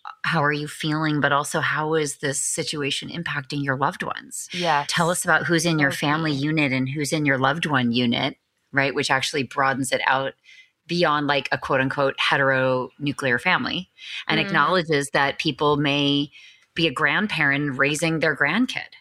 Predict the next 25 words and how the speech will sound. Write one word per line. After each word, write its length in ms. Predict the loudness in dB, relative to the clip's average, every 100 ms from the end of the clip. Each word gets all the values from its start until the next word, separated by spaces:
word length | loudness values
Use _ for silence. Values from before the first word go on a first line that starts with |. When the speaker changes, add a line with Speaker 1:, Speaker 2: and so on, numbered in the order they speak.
| _ _ -4
Speaker 1:
but 200 | -2 0
they 100 | 2
may 160 | 2
be 140 | 2 2
the 120 | 0 0
primary 380 | 0 2 2 2
caregiver 580 | 0 2 2 2 0 0
for 380 | 0 2 2
a 120 | 0 -2
kid. 400 | 0 -2 -2 -4
You 140 | 0
know, 180 | 2 2
I 100 | 2
mean, 280 | 0 -2 -6 -12 -16 -18 -20 -20 _ 0
there's 260 | 2 2
just 200 | -2 -4
so 120 | 0 0
many 260 | 2 0
things 320 | 0 0 0
that 160 | 0 -2
people 260 | -6 -4 -2
don't 220 | -2 0
bring 220 | 0 0
to 140 | -2 -2
work 380 | 0 0 -2